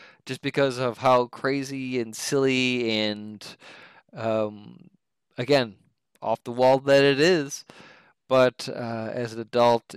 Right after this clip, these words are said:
it is not going to give me the same satisfaction as it would, uh, then.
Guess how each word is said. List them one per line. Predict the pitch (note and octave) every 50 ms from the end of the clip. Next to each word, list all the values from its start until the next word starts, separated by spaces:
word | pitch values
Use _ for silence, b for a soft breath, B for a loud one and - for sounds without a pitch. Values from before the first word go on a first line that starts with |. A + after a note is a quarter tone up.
| -
it | - A#2 A2+ A2 G#2 - _ - - - - - - _ _ _ _ _ _ _ _ _ _ _ _ _ _ -
is | A2+ A2 G#2+ - - - - - - - _ _ _ -
not | B2+ B2+ B2 B2
going | - - B2 A#2+ A#2 A#2 A2+ -
to | - - A#2+ A#2+ A#2 A#2 A2+ A2+ A2
give | D3 E3 D#3
me | D#3 D#3
the | C#3+ C3+ -
same | - D#3+ D#3+ D#3+ D#3
satisfaction | - E3 D#3+ D#3 D3+ - - D3+ D3 D3 - - D3+ C#3+ C3+
as | - C3 C3 B2 B2+
it | B2 C3
would, | C3 B2+ B2 B2 A#2 A2+ - -
uh, | - A#2 A2+ A2+ A2+ G#2+ D3
then. | C3 A#2 A#2 A2 G2+ F#2 F2+